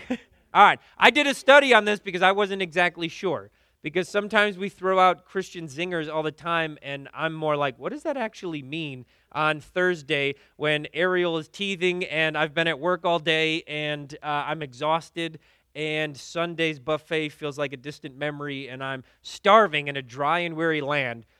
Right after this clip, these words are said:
What does the secret place, what does the quiet prayer closet actually look like?" So let's go back to our, our verse in our scripture before, before I lose us here.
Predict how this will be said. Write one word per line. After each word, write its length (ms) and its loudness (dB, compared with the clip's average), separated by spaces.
What 340 2
does 240 0
the 100 -8
secret 460 -8
place, 420 -8
what 380 2
does 260 2
the 100 -2
quiet 580 2
prayer 360 0
closet 440 -4
actually 380 -8
look 240 -4
like?" 300 -20
So 120 -20
let's 100 -16
go 120 -6
back 340 0
to 120 -8
our, 300 6
our 100 -8
verse 380 -2
in 80 -6
our 80 -8
scripture 440 -10
before, 540 -8
before 400 -12
I 40 -8
lose 280 -12
us 160 -18
here. 260 -14